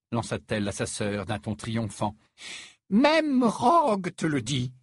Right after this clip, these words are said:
Si tu as reçu l'ordre de ne pas parler, tais-toi. » Mais Rogue s'était levé. Il s'approcha à grands pas de la petite fenêtre,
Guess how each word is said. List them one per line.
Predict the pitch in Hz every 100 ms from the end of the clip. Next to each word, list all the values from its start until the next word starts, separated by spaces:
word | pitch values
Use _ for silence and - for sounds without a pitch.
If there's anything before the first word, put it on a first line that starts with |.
| _
Si | - 254
tu | 285
as | 214
reçu | 180 190 - 190 160
l'ordre | 165 151 131 135
de | 135
ne | 123
pas | - 139
parler, | 131 107 135 170 294 339 - - - - _ -
tais-toi. » | 285 302 294 - - - 190 208 - _ _ _ _ _ _ _ _ _ _ -
Mais | 131 147
Rogue | 156 233 196
s'était | - 156 - 151
levé. | 117 104 85 - _ _ _ _ _ _ _ _ _ _ _ _ _ -
Il | 147
s'approcha | - 202 196 - 226
à |
grands | 135 147 160
pas | - 214
de | 170
la | 127
petite | 127 123 147
fenêtre, | - 104 98 143 - -